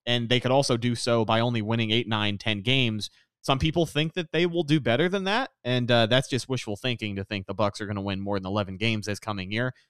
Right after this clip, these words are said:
I'll tell you that right now. But with all that being said,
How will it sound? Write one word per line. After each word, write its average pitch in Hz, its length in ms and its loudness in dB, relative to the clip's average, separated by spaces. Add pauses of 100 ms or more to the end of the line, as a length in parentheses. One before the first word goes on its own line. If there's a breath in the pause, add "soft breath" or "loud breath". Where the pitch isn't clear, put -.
(160)
I'll 98 60 -12
tell 117 140 -2
you 107 100 2
that 110 160 2
right 104 200 -2
now. 110 340 2 (100)
But 170 260 6 (1120)
with 123 200 2
all 151 120 8
that 131 200 4
being 117 260 2
said, 110 340 4